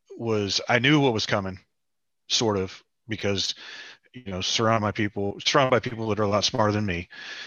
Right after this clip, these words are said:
uh, and talking about this stuff. But when the, when the guy came on, and of course I had to do it through Zoom because of covid, and he, he came on and he was talking about S P P.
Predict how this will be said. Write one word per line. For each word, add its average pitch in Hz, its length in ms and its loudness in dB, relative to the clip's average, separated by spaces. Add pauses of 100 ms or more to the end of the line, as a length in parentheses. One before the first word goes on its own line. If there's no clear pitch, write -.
(220)
uh, 113 160 0
and 101 140 2
talking 120 300 4
about 101 240 2
this 90 120 0
stuff. - 440 -2 (140)
But 127 260 6 (800)
when 131 220 2
the, 117 180 4
when 127 140 2
the 117 60 4
guy 143 260 6
came 135 260 2
on, 117 320 4
and 107 80 0
of 104 80 -4
course 113 220 2
I 110 40 6
had 107 80 4
to 107 60 -2
do 107 160 0
it 110 80 -6
through 107 160 -2
Zoom 101 380 -2
because 98 200 -6
of 92 60 -8
covid, 92 460 -2 (680)
and 113 520 4
he, 107 420 -8
he 107 100 -10
came 113 280 2
on 110 260 4
and 107 100 0
he 107 60 -2
was 101 160 0
talking 101 320 0
about 98 340 2 (360)
S 107 160 2
P 95 140 -8
P. 73 300 -12